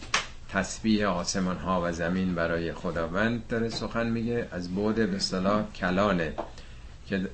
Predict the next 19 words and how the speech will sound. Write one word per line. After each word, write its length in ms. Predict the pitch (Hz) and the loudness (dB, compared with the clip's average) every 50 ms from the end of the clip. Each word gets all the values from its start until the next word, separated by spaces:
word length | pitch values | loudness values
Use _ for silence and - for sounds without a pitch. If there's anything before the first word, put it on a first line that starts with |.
| - - | -4 -2
خداوند 560 | 104 101 98 95 92 87 95 104 117 127 127 - | 0 2 4 4 2 2 4 4 4 2 2 0
این 180 | 123 127 123 117 | 0 0 2 2
دو 140 | 98 101 95 | 2 0 0
صفتش 600 | - 101 98 - 113 110 104 - 101 90 - - | -2 -2 -2 2 2 2 2 2 0 -2 -2 -4
در 280 | - - 92 90 85 | -4 -2 -2 -2 -2
جهان 520 | 80 - 92 85 82 90 95 95 98 95 90 | -2 -4 -6 -4 -2 -2 0 0 0 0 0
جاریه. 560 | 92 90 85 82 80 87 85 82 78 76 - - - - - - - | 0 0 0 0 0 0 0 0 -2 -2 -4 -8 -12 -14 -12 -4 -4
یکی 260 | 95 95 - 113 104 | -2 -2 0 0 -2
صاحب 380 | - - 95 90 90 98 98 110 | 0 2 2 2 2 4 2 2
عزت، 580 | - - 98 92 87 80 85 95 110 110 - 127 123 120 120 117 - - - - - - - - - - - - - - - - - - - - - | 2 0 -2 -4 -4 -2 0 0 0 2 2 2 2 2 0 -2 -8 -12 -14 -14 -14 -14 -14 -16 -16 -16 -16 -16 -16 -16 -16 -16 -16 -16 -16 -8 -4
اون 340 | - 104 104 101 98 95 90 - - 85 | -2 0 2 2 2 0 0 -4 -6 -4
مالکی 480 | 92 92 87 87 90 101 101 - 107 | 0 2 2 4 4 2 0 0 0
است 160 | 104 92 - - | -2 -2 -2 -2
که 80 | 98 | -4
شکست 680 | 87 - - 90 - 101 92 85 - - - - - | -4 -4 -4 -4 -4 -2 -2 -2 -2 -4 -6 -4 -2
نمیخوره، 640 | 95 98 107 117 - - 123 120 117 117 117 120 113 110 - - - - - - | 0 0 0 0 -2 0 0 2 2 2 2 0 -2 -4 -8 -12 -12 -10 -4 -2
ابرقدرت 720 | 95 90 101 95 92 87 82 87 85 80 78 95 98 - | 0 2 2 2 2 2 0 -2 -2 -2 -2 -4 -2 -2
عزت 520 | 127 - 87 95 82 82 95 107 117 117 - | -4 -2 -2 -4 -2 0 0 0 0 0 0
داره 300 | 135 135 131 135 139 | -2 0 0 0 0